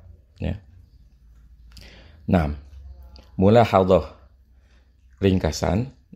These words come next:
ya, atau catatan khususnya. Al jawazibu minha ma yajibu iqtiranuhu bima wa huwa iz wa haisu wa kaifa. Jadi amil yang menjazmkan itu ada yang wajib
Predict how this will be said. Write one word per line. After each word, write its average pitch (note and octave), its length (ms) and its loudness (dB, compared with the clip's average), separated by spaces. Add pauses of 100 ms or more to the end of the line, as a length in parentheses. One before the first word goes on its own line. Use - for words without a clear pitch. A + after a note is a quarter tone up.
ya, D#2 160 -6
atau D2+ 640 -2 (720)
catatan E2+ 460 -2
khususnya. G2+ 480 -6 (400)
Al G2+ 240 4
jawazibu B2 560 4
minha A2+ 640 -2 (560)
ma G2+ 240 2
yajibu A2 800 0 (960)
iqtiranuhu G#2+ 1120 2 (480)
bima F2+ 640 0
wa F#2 160 0
huwa F#2 320 2
iz A#2+ 320 -2
wa F#2 160 -2
haisu G2+ 560 -2
wa E2 80 -2
kaifa. - 640 -4 (800)
Jadi G#2 400 0
amil B2 320 2
yang A2+ 80 4
menjazmkan G2+ 400 0
itu C3 160 0
ada A2 240 4
yang A2+ 160 2
wajib A2 320 0